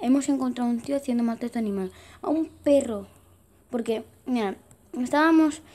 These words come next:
allá y de repente nos encontramos a un tío que está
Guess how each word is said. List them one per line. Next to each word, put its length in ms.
allá 320
y 80
de 60
repente 340
nos 140
encontramos 520
a 40
un 200
tío 320
que 80
está 280